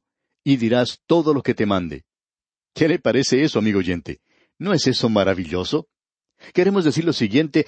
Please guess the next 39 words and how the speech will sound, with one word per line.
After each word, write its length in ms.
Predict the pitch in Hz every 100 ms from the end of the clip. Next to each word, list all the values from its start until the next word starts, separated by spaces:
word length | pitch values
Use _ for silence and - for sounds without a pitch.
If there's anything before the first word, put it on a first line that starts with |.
| -
y 80 | 139
lo 120 | 135
decimos 580 | 110 - 156 135 117 - _ -
no 280 | 120 170
como 240 | 151 123 95
crítica 480 | 143 147 131 113 92
capciosa, 680 | 95 - 143 160 - 95 - _ _ _ _
sino 260 | - 175 156
que 140 | 143
es 140 | 131
una 120 | 147 131
declaración 560 | 110 104 92 - 143
de 100 | 117
los 180 | 101 -
hechos. 440 | 101 - 82 - _ _ _ _ _ _ -
Nosotros 460 | 143 160 143 123
escuchamos 560 | 113 - 95 113 110 90
a 60 | 98
los 140 | 85
liberales, 720 | 90 85 104 110 104 - -
y 100 | 98
hay 100 | 85
más 240 | 85 92 -
púlpitos 480 | 101 90 - 87
liberales 500 | 90 78 85 98 90
que 160 | - 87
fundamentales 880 | - 87 82 80 73 123 123 107 -
hoy, 240 | 95 90 - _ _ _ _ _ -
pero 180 | 131
los 120 | 135 -
fundamentalistas 840 | 139 117 107 101 110 135 127 110
son 160 | 127
los 140 | 147 -
que 80 | 101
están 240 | - 123
ganando 400 | 104 107 175 151
a 20 |
la 100 | 110
gente. 400 | - 95 73 67